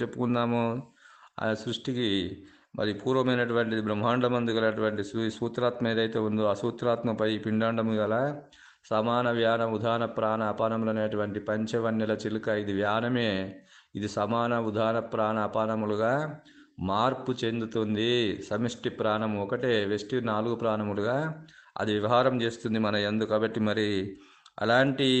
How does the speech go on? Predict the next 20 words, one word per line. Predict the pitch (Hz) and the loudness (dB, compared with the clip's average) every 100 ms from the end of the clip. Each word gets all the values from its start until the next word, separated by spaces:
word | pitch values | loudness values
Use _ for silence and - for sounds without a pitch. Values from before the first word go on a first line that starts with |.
| 120 117 - - | 2 -2 -8 -4
ఈ | 120 | 0
వ్యానం | 110 107 113 135 143 | 4 4 6 4 4
ఏదైతే | 127 127 127 131 | 4 4 2 0
ఉందో | 113 123 123 101 | 0 2 2 2
సూత్రాత్మతో, | 95 131 127 135 131 135 127 123 127 113 92 95 - - - - _ | 2 0 0 0 0 0 -2 0 2 2 0 -4 -12 -20 -20 -20 _
ఇది | 127 123 | 0 2
కలియుగమునకు, | 120 113 127 139 139 139 135 131 127 | 4 4 4 4 2 4 2 2 0
ఈ | 123 120 | 0 0
యొక్క | 117 117 | 0 -2
ప్రపంచ | 117 120 123 127 131 | -2 0 0 0 0
కలియుగం | 123 131 135 135 135 | 0 2 2 2 2
యందు | 127 127 | 2 2
ఉన్నటువంటి | 127 120 117 123 120 | 2 0 0 0 0
ఇప్పుడు | 117 113 | -2 0
ఈ | 113 117 | 0 0
శరీరంలో | 117 123 135 139 135 131 | 0 0 2 2 2 2
ఉన్నటువంటి | 127 123 123 120 120 | 2 2 0 0 0
ఈ | 113 | 0
వ్యానం | 107 101 104 120 131 | 2 4 4 4 4
ఎప్పుడైతే | 120 120 120 120 131 120 95 95 | 2 2 2 2 2 4 2 0